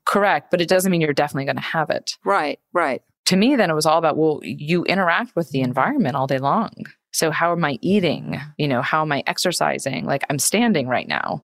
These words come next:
Speaker 1: You know, there's all the kinds of data about how you stand. Like, I sleep. I absolutely prioritize sleeping 'cause there's all kinds of data now actually pointing to mental health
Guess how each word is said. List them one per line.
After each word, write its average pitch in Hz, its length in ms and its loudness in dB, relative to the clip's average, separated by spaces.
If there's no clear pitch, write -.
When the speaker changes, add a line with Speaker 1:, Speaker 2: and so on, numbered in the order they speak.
Speaker 1:
You 147 100 -2
know, 143 240 -2
there's 151 140 2
all 131 140 4
the 143 80 -2
kinds 151 240 -2
of 135 60 -2
data 165 220 2
about 123 220 2
how 139 120 -2
you 139 140 -2
stand. 185 360 0
Like, 123 180 -4
I 143 100 2
sleep. 214 520 0
I 123 120 0
absolutely 160 460 0
prioritize 139 480 0
sleeping 165 480 -2
'cause 143 140 -6
there's 139 120 -2
all 127 120 2
kinds 139 240 -4
of 131 80 -8
data 135 240 -4
now 160 340 0
actually 143 220 -2
pointing 139 400 -4
to 139 400 -2
mental 147 340 0
health 139 500 0